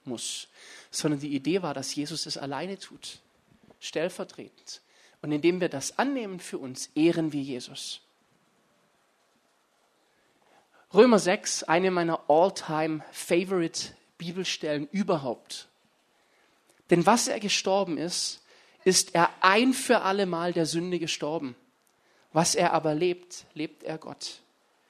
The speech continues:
So auch ihr, haltet euch der Sünde für tot, Gott aber lebend in Christus Jesus. So herrsche nun nicht die Sünde in eurem sterblichen Leib,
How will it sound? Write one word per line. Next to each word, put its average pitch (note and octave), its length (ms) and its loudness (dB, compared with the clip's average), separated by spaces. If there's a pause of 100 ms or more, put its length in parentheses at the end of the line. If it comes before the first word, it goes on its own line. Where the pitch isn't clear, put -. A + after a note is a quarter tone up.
(100)
So - 240 2
auch G#3 180 2
ihr, G#3 400 4 (340)
haltet C4+ 440 4
euch A3 240 2
der E3+ 140 2
Sünde C#4 480 4
für - 240 -4
tot, C4 420 2
Gott A3+ 240 6
aber G3+ 220 0
lebend F3 640 -2 (380)
in F3+ 180 0
Christus E3+ 420 -6
Jesus. - 560 -8 (1400)
So B3 260 6
herrsche G#3 380 4
nun F3+ 280 0
nicht D4 300 10
die B3 60 -4
Sünde B3+ 360 0
in D3+ 100 -2
eurem C3+ 220 -4
sterblichen - 560 -6
Leib, C3 340 -8